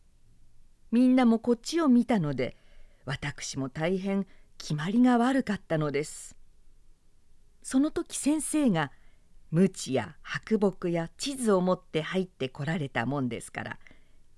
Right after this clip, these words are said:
みんなはにわかに静かになって立ち、源吉ももう一遍こっちを振り向いてから、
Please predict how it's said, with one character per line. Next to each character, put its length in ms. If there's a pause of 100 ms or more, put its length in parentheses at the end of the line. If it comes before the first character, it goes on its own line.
(160)
み 180
ん 100
な 140
は 140
に 200
わ 140
か 160
に 160
静 320
か 140
に 160
な 100
っ 60
て 160
立 260
ち、 200 (840)
源 260
吉 280
も 240 (300)
も 280
う 60
一 140 (120)
遍 220
こ 160
っ 140
ち 200
を 120
振 140
り 100
向 140
い 80
て 120
か 160
ら、 140